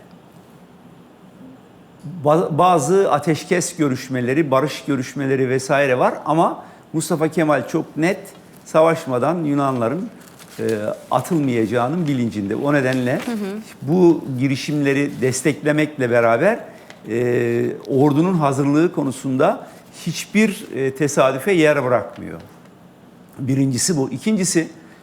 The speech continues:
Speaker 1: mecliste o dönemde, e, çok büyük bir, e, eleştiri, e, atışı var, salvosu var.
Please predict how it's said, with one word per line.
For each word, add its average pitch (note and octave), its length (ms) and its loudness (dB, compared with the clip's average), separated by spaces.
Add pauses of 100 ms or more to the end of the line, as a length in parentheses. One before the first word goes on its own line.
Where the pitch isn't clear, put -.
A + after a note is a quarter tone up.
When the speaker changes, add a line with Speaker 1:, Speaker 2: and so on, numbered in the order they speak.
(100)
Speaker 1:
mecliste F3 640 0
o D3+ 200 0
dönemde, G#2+ 500 0 (1120)
e, A2+ 60 -8 (800)
çok E3 300 -2
büyük D#3 340 0
bir, D#3+ 260 0 (600)
e, G#2+ 80 0
eleştiri, C3 920 2 (320)
e, G#2+ 760 0 (520)
atışı B2+ 420 -2
var, A#2 240 4
salvosu A#2+ 600 0
var. C#3 200 4